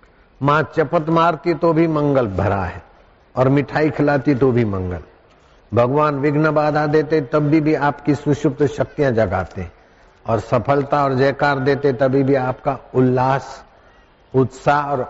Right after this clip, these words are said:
औदार्य जगाते हैं। इसीलिए किसी भी परिस्थिति में आप हार मत मानिए।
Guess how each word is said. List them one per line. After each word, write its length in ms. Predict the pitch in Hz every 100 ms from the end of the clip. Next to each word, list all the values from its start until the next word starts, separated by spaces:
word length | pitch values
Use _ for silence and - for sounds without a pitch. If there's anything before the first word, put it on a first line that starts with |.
| -
औदार्य 500 | 123 117 123 120 113
जगाते 480 | 98 82 76 - 90
हैं। 160 | - - _ _ _ _ _
इसीलिए 320 | 127 - 151 143
किसी 360 | 156 151 175
भी 120 | 170
परिस्थिति 640 | 165 - 135 123 139 104 110
में 220 | 92 87 - _ _ _ _ _ _
आप 220 | 120 160 151
हार 440 | 101 117 139 170
मत 240 | 156 147 -
मानिए। 480 | 107 95 98 92 82